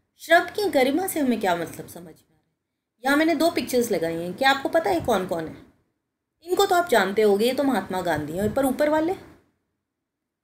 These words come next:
अब्राहम लिंकन हैं क्या? ये अमेरिका के first prime, president थे,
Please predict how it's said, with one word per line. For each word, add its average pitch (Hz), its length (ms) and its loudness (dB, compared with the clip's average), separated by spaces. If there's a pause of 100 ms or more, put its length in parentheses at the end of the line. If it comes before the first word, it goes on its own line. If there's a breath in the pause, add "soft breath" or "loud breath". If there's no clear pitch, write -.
(280)
अब्राहम 214 420 4
लिंकन 240 500 0
हैं - 140 -4
क्या? - 100 -18 (640)
ये 247 60 6
अमेरिका 220 420 4
के 277 140 -2
first 247 260 0
prime, 247 220 2 (500)
president 277 640 0
थे, 190 40 -8